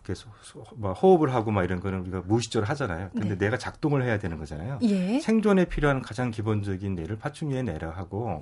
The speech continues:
Speaker 2: 예.
Speaker 1: 감정의 뇌, 생각의 뇌가 있는데요.
Speaker 2: 아.
Speaker 1: 십이 세까지 발달하는 거는 시-, 어, 감정의 뇌고
Speaker 2: 아.
Speaker 1: 십팔 세까지 발달하는 거는 생각의 뇌라는 거예요.
Speaker 2: 음.
Speaker 1: 근데 우리가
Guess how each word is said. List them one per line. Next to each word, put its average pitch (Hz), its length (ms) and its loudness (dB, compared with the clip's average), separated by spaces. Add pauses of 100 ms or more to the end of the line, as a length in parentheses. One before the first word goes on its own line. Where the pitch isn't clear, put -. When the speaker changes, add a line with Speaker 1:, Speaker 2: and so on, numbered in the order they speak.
Speaker 2:
예. 160 420 -6
Speaker 1:
감정의 107 520 2
뇌, 131 240 -2
생각의 147 380 -2
뇌가 85 280 -4
있는데요. 90 480 -6
Speaker 2:
아. - 360 -8 (260)
Speaker 1:
십이 226 320 2
세까지 135 720 4
발달하는 98 520 -2
거는 90 460 -6
시-, - 220 -20 (220)
어, 87 180 -12
감정의 101 420 0
뇌고 76 500 -8 (160)
Speaker 2:
아. - 180 -14
Speaker 1:
십팔 190 280 0
세까지 113 840 0 (120)
발달하는 92 460 -2
거는 95 260 -6
생각의 143 380 -4
뇌라는 78 320 -4
거예요. 139 240 -10
Speaker 2:
음. 175 460 -2 (360)
Speaker 1:
근데 147 220 2
우리가 113 460 4